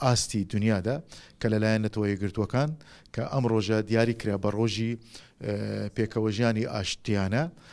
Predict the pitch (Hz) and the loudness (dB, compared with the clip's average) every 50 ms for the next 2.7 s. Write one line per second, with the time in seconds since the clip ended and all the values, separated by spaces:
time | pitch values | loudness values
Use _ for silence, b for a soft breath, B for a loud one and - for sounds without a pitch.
0 | B B B 117 117 117 107 90 - - - 120 107 98 101 104 98 113 117 110 | B B B -2 -2 0 -2 -2 -4 -8 -6 -4 -4 -2 -2 -2 2 2 2 2
1 | 101 98 98 95 - - - 101 101 101 104 101 107 107 123 120 110 117 139 160 | 2 0 -2 -4 -4 -6 -8 -6 -6 -6 -6 -2 -2 0 0 0 0 -2 -2 -4
2 | 165 - - 110 101 104 101 - - 139 123 107 - | -4 -6 -6 -4 -4 -4 -4 -6 -4 -4 -4 -2 -2